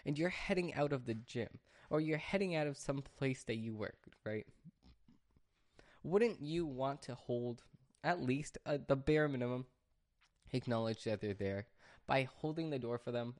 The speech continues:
as you leave? I feel like that's the bare minimum that you can do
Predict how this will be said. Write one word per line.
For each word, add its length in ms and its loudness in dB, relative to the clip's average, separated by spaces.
as 280 0
you 200 0
leave? 300 -2
I 80 2
feel 180 2
like 220 2
that's 280 2
the 100 0
bare 320 2
minimum 420 0
that 160 -2
you 140 -2
can 160 -2
do 260 -2